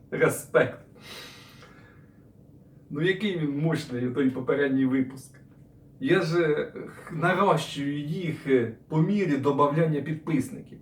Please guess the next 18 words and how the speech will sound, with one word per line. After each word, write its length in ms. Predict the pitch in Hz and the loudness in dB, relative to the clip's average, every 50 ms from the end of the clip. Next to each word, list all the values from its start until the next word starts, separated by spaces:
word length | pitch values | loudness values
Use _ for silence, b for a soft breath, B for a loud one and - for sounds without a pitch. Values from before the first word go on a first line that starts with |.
| - - | -18 -10
Ну, 180 | - 135 131 123 - B B B B B B - | -6 -4 -4 -4 -4 B B B B B B -6
і 80 | 143 | -2
думаю, 340 | 135 196 220 220 208 190 175 | 2 4 4 4 4 2 2
нормальні 480 | 165 175 170 185 208 208 180 170 160 156 | 2 2 4 4 4 2 2 2 0 0
відоси 420 | 147 143 151 233 233 - 156 147 | 0 -2 -4 -4 -4 -4 -4 -4
вже 360 | 135 123 - 185 175 147 - | -2 -2 0 2 2 0 0
хай 220 | - 180 185 170 160 | 0 0 0 0 0
хоч, 140 | - 160 151 - - - - | 0 -2 -2 -2 -6 -2 2
ну, 160 | 165 160 156 | 4 4 4
тисячі 520 | 160 190 180 160 - - - - 165 156 | 4 2 0 0 -2 -4 -4 -4 -4 -4
три 360 | - - 120 113 139 147 139 113 | -2 -2 -2 0 0 0 -2 -2
хоч 160 | - 131 113 | -4 -4 -6
підпишеться 800 | - - - 120 113 - - 131 120 - 123 113 - 123 117 | -6 -8 -8 -8 -8 -4 -2 -2 -2 -2 -4 -8 -8 -8 -10
чоловік. 460 | - - 127 117 113 107 107 113 - - B B B B B B B B B B B - - | -6 -6 -4 -4 -2 -4 -6 -8 -10 -14 B B B B B B B B B B B -6 2
Ну, 300 | 147 196 262 262 226 190 | 4 6 6 6 6 6
вони 220 | 208 220 202 190 | 4 4 4 4
не 120 | 185 185 180 | 4 2 2
підписуються. 1000 | 196 170 160 240 214 160 - 165 147 143 131 120 - 143 123 117 110 107 110 | 0 -4 -2 -4 -4 -4 -2 0 0 2 2 2 4 4 4 4 4 0 -4